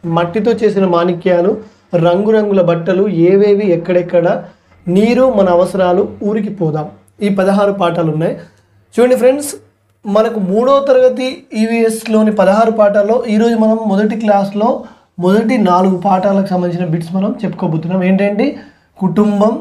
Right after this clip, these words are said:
పని విభజన, ఆడుకుందాం, జంతువులు, వాటి నివారణ.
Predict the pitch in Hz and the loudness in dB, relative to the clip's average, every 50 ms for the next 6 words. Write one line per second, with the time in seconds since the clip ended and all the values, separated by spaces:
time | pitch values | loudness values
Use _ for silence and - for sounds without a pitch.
0 | - - - - _ _ _ _ - - 185 175 180 185 190 190 185 185 180 190 | -10 -14 -18 -20 _ _ _ _ -10 -6 -4 -2 0 0 0 0 0 0 0 0
1 | 190 208 214 214 - - 180 170 170 180 185 190 - 185 180 180 180 196 208 220 | 0 0 0 -2 -4 -4 -2 0 0 0 0 -2 -2 -2 -2 0 0 0 -2 -2
2 | - - - - _ _ _ _ - 165 185 190 190 196 202 202 202 240 214 185 | -6 -12 -20 -20 _ _ _ _ -6 -2 0 0 2 2 2 2 2 2 2 0
3 | 175 170 165 160 156 151 151 151 | 0 0 -2 -4 -4 -4 -6 -8